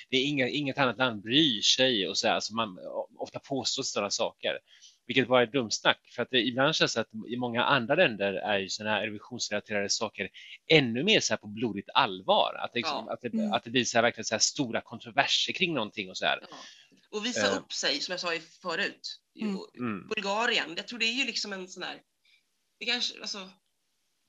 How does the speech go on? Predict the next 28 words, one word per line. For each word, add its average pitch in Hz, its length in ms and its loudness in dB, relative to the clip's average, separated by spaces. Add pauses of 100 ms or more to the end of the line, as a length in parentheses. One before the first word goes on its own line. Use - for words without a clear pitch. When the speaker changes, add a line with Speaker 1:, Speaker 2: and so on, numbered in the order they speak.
(120)
Speaker 2:
det, 233 140 -6
det 233 180 -6 (120)
är 294 60 2
någonting 202 640 -4 (120)
med 147 360 -6 (800)
lite 196 220 -10
känsligt 196 640 0
Östeuropa, 180 560 -2 (420)
Västeuropa. 180 500 -2
Det 185 200 -4
är 196 60 0
inte 202 160 -6
så - 100 -6
långt 185 320 -6
sedan 180 300 -6
kalla 175 200 -4
kriget 170 420 -8
och 175 60 -8
järnridåns 165 640 -4
fall. 170 400 -8
Och - 140 -18
det - 140 -10 (120)
är 180 40 -6
fortfarande 220 920 -2
så 147 300 -8
att - 200 -20
man 156 220 -14
vill, 147 220 -10